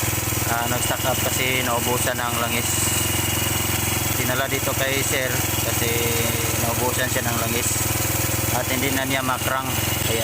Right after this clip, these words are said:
pinunta niya dito. At, ah, naka-neutral lang para, para ma-freewheeling. Dinala niya dito. So, yun.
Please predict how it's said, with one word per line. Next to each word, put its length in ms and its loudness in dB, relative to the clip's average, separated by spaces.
pinunta 320 0
niya 160 0
dito. 320 0
At, 360 2
ah, 480 2
naka-neutral 640 0
lang 240 -2
para, 560 2
para 240 2
ma-freewheeling. 880 0
Dinala 300 0
niya 240 2
dito. 160 2
So, 80 0
yun. 220 2